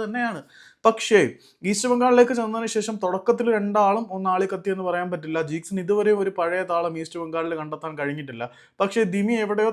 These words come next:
തന്റെ പ്രതിഭയുടെ മിന്നലാട്ടങ്ങൾ കാണിച്ചെങ്കിൽ പോലും ഒരു, ഒരു സ്റ്റെബിലിറ്റി ഈസ്റ്റ് ബംഗാൾ നിരയിൽ ഉണ്ടാക്കിയെടുക്കാൻ ദിമിക്കോ ജീക്സണോ കഴിഞ്ഞിട്ടില്ല. പിന്നെ ഓസ്കാർ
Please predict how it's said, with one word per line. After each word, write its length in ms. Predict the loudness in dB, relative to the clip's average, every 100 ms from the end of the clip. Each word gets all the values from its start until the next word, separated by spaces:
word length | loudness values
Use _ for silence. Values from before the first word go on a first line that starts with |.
| -2
തന്റെ 140 | -4 -4
പ്രതിഭയുടെ 400 | -4 -4 -4 -4
മിന്നലാട്ടങ്ങൾ 600 | -6 -6 -6 -6 -6 -6 -4
കാണിച്ചെങ്കിൽ 340 | -6 -6 -6 -6 -4
പോലും 200 | -4 -4 -6 -12 _ 0
ഒരു, 140 | 2 2 -2 _ _ _ _ _ _ 2
ഒരു 120 | 2
സ്റ്റെബിലിറ്റി 640 | 2 6 6 6 0 0 0 -2
ഈസ്റ്റ് 220 | -4 -2
ബംഗാൾ 260 | 0 0 0
നിരയിൽ 300 | 2 2 2
ഉണ്ടാക്കിയെടുക്കാൻ 720 | 0 -2 0 -2 -2 -4 -4 -4
ദിമിക്കോ 400 | -4 -4 -2 -2
ജീക്സണോ 540 | -4 -6 -6 -6 0 2
കഴിഞ്ഞിട്ടില്ല. 500 | 2 0 -6 -8 -10 -14 _ _ _ -2
പിന്നെ 180 | 2 6 4
ഓസ്കാർ 260 | 4 2